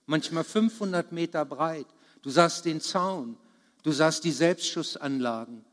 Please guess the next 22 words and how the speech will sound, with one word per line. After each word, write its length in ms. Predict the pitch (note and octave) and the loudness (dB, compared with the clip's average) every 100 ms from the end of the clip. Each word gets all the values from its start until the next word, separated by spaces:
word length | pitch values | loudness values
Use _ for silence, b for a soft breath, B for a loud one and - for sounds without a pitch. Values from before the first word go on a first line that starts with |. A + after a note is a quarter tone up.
| b b b b | b b b b
du 80 | - | -8
sahst 340 | C#3 E3 D#3+ E3 | 4 4 4 -2
diesen 280 | C#3+ E3 | -2 -2
Todesstreifen 960 | - F#3 F3+ E3+ - - C#3 C3+ - C3 | 4 4 6 2 -4 -2 0 0 -4 -4
mit 140 | C3+ | 0
den 120 | D#3 D#3+ | 2 4
Hundelaufanlagen. 1080 | F#3 F#3 D#3 C#3 D3 D3+ B2+ B2 A2+ F2 - _ _ _ _ _ _ _ _ _ _ _ _ _ _ _ _ _ _ _ _ _ _ _ _ _ _ - | 4 4 4 2 2 -4 -6 -8 -14 -20 -20 _ _ _ _ _ _ _ _ _ _ _ _ _ _ _ _ _ _ _ _ _ _ _ _ _ _ -10
Ich 180 | D3+ D#3 | -8 -6
habe 220 | E3 E3 | -4 -4
mich 240 | D#3 - | -4 -8
gefragt, 680 | D3 - C#3+ B2 G#2 _ _ _ | -12 -16 -14 -14 -16 _ _ _
als 260 | D3 C3+ - | -2 -2 -2
in 140 | C#3 | -2
den 160 | C#3 C3+ | -2 -2
siebziger 440 | E3 - - D3+ | -6 -6 -4 -2
Jahren 340 | C3+ C3+ B2+ A#2 | -2 -2 -4 -6
die 100 | A#2 | -4
Debatten 420 | C3 D3 D3 D3 | -2 -2 -4 -4
im 160 | C3+ | -4
Bundestag 680 | B2 D3+ C3+ - C3 A#2 - | -2 -2 -2 -4 -4 -4 -4
waren 360 | B2 A#2+ B2 A#2 | -4 -2 -4 -10
um 280 | B2 A#2 | -8 -10